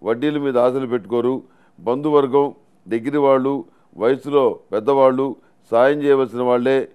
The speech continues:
పెద్దలే నవ్వుతూ ద్రోహం చేస్తారు. మీకు ప్రతికూలంగా మాట్లాడతారు. మీ వ్యాపారాన్ని మీరు విస్తరించుకోగలుగుతారు.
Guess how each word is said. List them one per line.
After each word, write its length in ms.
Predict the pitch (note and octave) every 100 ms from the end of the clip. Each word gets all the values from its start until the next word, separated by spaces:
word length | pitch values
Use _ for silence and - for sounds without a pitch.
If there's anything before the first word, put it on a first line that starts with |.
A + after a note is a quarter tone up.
| _ _ -
పెద్దలే 560 | A#2 A#2 C#3+ C#3+ C3+ - _ -
నవ్వుతూ 420 | G#2+ C3+ D#3 D#3+
ద్రోహం 400 | B2+ C3+ C3+ B2+
చేస్తారు. 520 | B2 A2+ B2+ A#2+ B2+ - _ _ G2
మీకు 200 | C3 A#2
ప్రతికూలంగా 580 | B2 D3 D3 D#3 C#3
మాట్లాడతారు. 720 | B2+ A#2+ A#2 B2 A#2+ A#2+ B2+ - _ _ _ _ -
మీ 440 | G#2 G#2+ G2 C3+ C3
వ్యాపారాన్ని 580 | B2+ C#3 D3+ D#3 D3
మీరు 160 | C#3 B2+
విస్తరించుకోగలుగుతారు. 1120 | B2 C#3 C#3+ A#2+ B2+ C3 B2+ A#2 B2+ C3